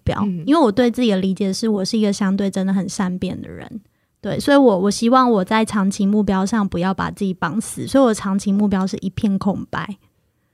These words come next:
Speaker 1: 然后我觉得我就会很难去回答那种典型的商业面试，
Speaker 2: 嗯。
Speaker 1: “五年后你对自己的期许是怎么样呢？”
Speaker 2: 嗯。<laughs>
Speaker 1: “十年后你的期许”，我真的回答不出来。当然我，我也可以讲一个很漂亮的答案，但是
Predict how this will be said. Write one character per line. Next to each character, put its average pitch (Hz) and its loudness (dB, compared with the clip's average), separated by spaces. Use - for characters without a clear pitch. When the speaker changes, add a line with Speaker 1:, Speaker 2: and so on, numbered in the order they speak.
Speaker 1:
然 226 2
后 311 4
我 226 8
觉 269 4
得 339 6
我 269 8
就 262 4
会 277 6
很 247 4
难 190 2
去 254 4
回 208 4
答 196 2
那 214 2
种 214 2
典 190 0
型 190 -2
的 190 0
商 196 0
业 208 2
面 196 2
试， 190 -2
Speaker 2:
嗯。 - -8
Speaker 1:
“五 202 6
年 208 4
后 220 4
你 202 4
对 208 2
自 202 0
己 208 4
的 196 2
期 202 0
许 220 2
是 220 -4
怎 233 6
么 208 4
样 240 6
呢？” 254 6
Speaker 2:
嗯。 - -
<laughs> - 0
Speaker 1:
“十 220 6
年 220 8
后 262 8
你 233 8
的 196 2
期 196 -2
许”， 190 -2
我 185 2
真 254 2
的 240 4
回 190 2
答 185 0
不 214 -4
出 196 -6
来。 - -4
当 240 2
然 254 4
我， 185 0
我 220 4
也 247 6
可 202 2
以 190 4
讲 175 -4
一 185 -2
个 190 -2
很 170 -6
漂 196 0
亮 185 0
的 175 -8
答 - -10
案， - -6
但 320 2
是 311 2